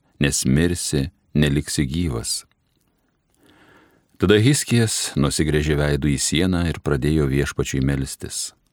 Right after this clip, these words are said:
"Ak, Viešpatie, atsimink, kad visą gyvenimą ištikimai ir tiesia širdimi tau tarnavau, visuomet dariau, kas tau patinka." Ir garsiai Hiskijas pravirko. Tada Izaijui pasigirdo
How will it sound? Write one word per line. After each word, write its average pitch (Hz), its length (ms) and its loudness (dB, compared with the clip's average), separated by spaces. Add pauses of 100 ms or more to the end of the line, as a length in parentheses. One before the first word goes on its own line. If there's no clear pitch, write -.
(140)
"Ak, 85 260 -2
Viešpatie, 73 600 -2
atsimink, 71 640 -2 (540)
kad 90 200 2
visą 120 240 2
gyvenimą 98 560 4
ištikimai 76 680 0
ir 76 180 -2
tiesia 76 480 -2
širdimi 69 580 -2
tau 67 240 -4
tarnavau, 123 680 -4 (640)
visuomet 90 420 2
dariau, 95 300 4
kas 90 200 -2
tau 82 180 -2
patinka." 85 680 -4 (640)
Ir 71 160 2
garsiai 92 520 0
Hiskijas 71 580 -4
pravirko. 60 640 -6 (1900)
Tada 95 240 6
Izaijui 120 400 4
pasigirdo 95 840 2